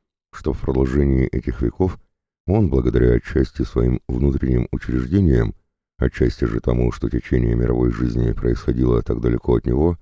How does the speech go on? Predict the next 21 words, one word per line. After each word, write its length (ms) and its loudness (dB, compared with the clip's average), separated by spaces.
что 200 -2
долго 260 4
не 80 4
могло 300 2
его 160 0
коснуться. 520 -4
Есть 320 2
много 260 4
разных 360 2
усилий, 580 2
чтобы 400 -2
народ, 400 0
замкнутый 540 -2
в 40 -4
государство, 680 -2
мог 240 0
принять 320 0
участие 560 0
в 80 -2
мировом 340 0
движении. 560 0